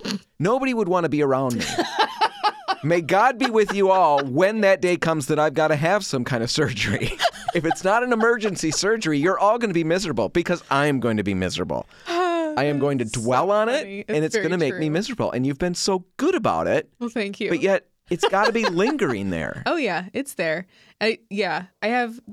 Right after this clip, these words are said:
Speaker 1: there are certain things that are reminders, right? Like, I just got all this stuff in the mail that I'm ordering to prepare. You know, there are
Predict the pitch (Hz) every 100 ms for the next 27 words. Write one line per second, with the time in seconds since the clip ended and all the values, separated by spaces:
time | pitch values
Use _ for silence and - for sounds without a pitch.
0 | - 226 233 311 262 269 240 233 226 202
1 | 190 170 147 - - - 208 - 175 170
2 | - 180 160 - _ _ - - - 208
3 | 185 185 - 175 - 196 190 185 - -
4 | 180 185 196 185 180 175 170 175 190 180
5 | _ - - _ _ - 196 185 190 185
6 | 180 180 180 - 185 - 185 160 - 180
7 | 196 180 180 175 175 - _